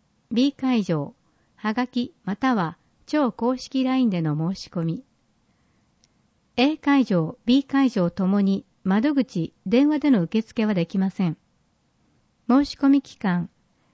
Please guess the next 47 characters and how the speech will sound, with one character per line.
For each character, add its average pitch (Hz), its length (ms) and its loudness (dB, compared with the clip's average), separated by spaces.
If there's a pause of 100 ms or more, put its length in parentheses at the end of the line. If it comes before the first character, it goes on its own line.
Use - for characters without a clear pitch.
(120)
一 214 260 -2
月 285 240 -2
六 262 220 6
日 214 380 -2
月 202 300 -2
曜 311 80 2
日 247 120 2
か 185 140 -2
ら 160 220 -2 (340)
一 214 260 -2
月 277 220 0
二 285 140 4
十 214 220 2
三 247 280 2
日 180 460 -2
木 196 260 -2
曜 226 220 2
日。 160 160 -8 (720)
は 226 160 -4
が 262 120 0
き 269 160 0
の 247 160 2
場 196 200 0
合、 196 200 -2 (560)
一 254 240 -2
月 285 220 -2
二 294 140 2
十 220 200 0
三 247 240 0
日 190 240 0
木 175 260 -2
曜 220 220 2
日、 160 180 -8 (560)
消 233 120 -2 (180)
印 247 280 0
有 220 200 -2
効。 190 400 -8 (760)
ラ 214 160 0
イ 294 120 0
ン 277 80 0
申 277 180 0
し - 100 -14
込 262 140 -4
み 262 120 2
の 247 160 -2
場 208 220 -2
合、 202 160 -6